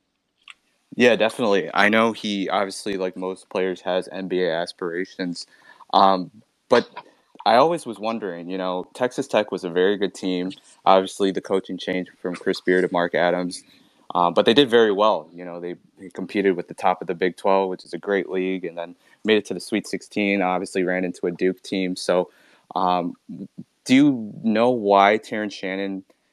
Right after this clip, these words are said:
kind of decided to, to move on? Um, obviously, he committed to play for Chris Beard, but, um, was there something in particular that sort of led to him moving on? Because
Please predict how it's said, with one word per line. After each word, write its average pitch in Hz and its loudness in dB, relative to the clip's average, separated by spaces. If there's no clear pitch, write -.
kind 104 -4
of 92 -6
decided 98 0
to, 92 -2
to - -6
move 92 2
on? 98 4
Um, 85 -4
obviously, 95 -2
he 92 -4
committed 117 4
to - -12
play 107 -2
for 98 -6
Chris - -8
Beard, 95 0
but, 85 -6
um, 85 -6
was 95 -6
there 110 0
something 101 -4
in 92 -6
particular 95 0
that 92 2
sort 92 2
of 85 -4
led 95 2
to 92 -4
him 95 -2
moving 92 -2
on? 95 -2
Because 98 0